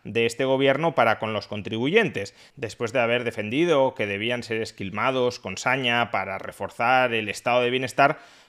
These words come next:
parecería que ahora el gobierno, como digo, está muy generoso y piensa devolver gran parte del dinero que alternativamente habría arrebatado vía impuestos a los ciudadanos. ¿Pero es esto así? ¿De verdad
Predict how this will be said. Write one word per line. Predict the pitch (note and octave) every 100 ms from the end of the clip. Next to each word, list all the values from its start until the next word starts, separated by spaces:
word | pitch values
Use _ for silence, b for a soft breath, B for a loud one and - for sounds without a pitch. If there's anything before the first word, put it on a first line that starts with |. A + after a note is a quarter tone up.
| _
parecería | A#2 A2+ B2+ D#3+ F3+ F#3 F#3
que | B2+
ahora | B2 C3 C#3+ E3 D#3
el | B2
gobierno, | A2+ C3 C#3 C#3+ E3 D#3+
como | A#2
digo, | A2 C3
está | C3+ -
muy | C3 C#3 D#3+
generoso | D#3 E3+ E3 D#3 F3 F3 B B B
y | D#3+
piensa | D#3+ E3 E3 - E3 E3 D3+
devolver | B2+ A#2+ A#2+ B2+ C#3+ C#3
gran | A#2+ B2 B2
parte | C3 C3 C3+ B2+
del | A2+ A2
dinero | B2+ C3+ B2+ C3+ C3+
que | C3
alternativamente | A2 G2 G2 F#2 A#2 A2 A2 B2 A2+
habría | G2+ A2 A#2
arrebatado | A2+ G#2+ G#2+ G#2 B2 A2
vía | G#2 B2
impuestos | A#2+ A2+ G#2+ - A2+ - _
a | C3
los | B2+ G#2+ -
ciudadanos. | G2 F2+ E2+ F2 F2 - _ -
¿Pero | D3+ D3 C#3+ C#3+ D#3
es | F3 G3+
esto | F#3 - F3+
así? | F3+ A3 A3+ - _ _
¿De | B2 B2+
verdad | B2+ C#3 F#3